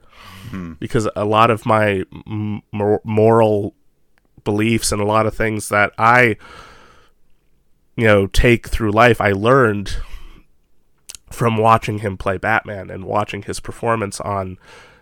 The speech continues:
Speaker 2: the animated series. And so, like, this one was, this was a really hard one to get through, and I'm still shocked by it. Like, I can't, I can't believe he's gone,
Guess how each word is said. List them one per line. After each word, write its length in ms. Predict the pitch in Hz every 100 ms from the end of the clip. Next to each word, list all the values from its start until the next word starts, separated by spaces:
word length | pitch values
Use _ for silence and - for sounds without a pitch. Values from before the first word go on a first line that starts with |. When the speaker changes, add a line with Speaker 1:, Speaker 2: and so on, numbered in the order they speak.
| _ _ -
Speaker 2:
the 120 | 104
animated 400 | 104 101 98 95
series. 540 | - 120 117 95 - -
And 300 | 98 92 90
so, 460 | - 101 92 92 - _ _ _ _ _ _ _ _ _ _ _ _ _ _ _
like, 120 | 117 107
this 200 | 139 -
one 140 | 135
was, 220 | 104 -
this 220 | - 127
was 160 | 165 135
a 60 | 98
really 480 | 107 113 131 117
hard 380 | 101 113 113 101 - _ _ _ _ _
one 260 | 117 107 101
to 60 |
get 160 | 101 104
through, 120 | 117
and 80 | 101
I'm 80 | 107
still 520 | - 139 165 127 101 _ _ _ _ _ _ _ _ _ _ _ _ -
shocked 580 | - - 127 143 -
by 180 | - 71
it. 140 | 60 -
Like, 100 | 110
I 100 | 110
can't, 300 | - 147 139
I 80 | 120
can't 340 | - - 135 -
believe 340 | 113 120 117
he's 180 | 107 -
gone, 420 | 113 117 104 -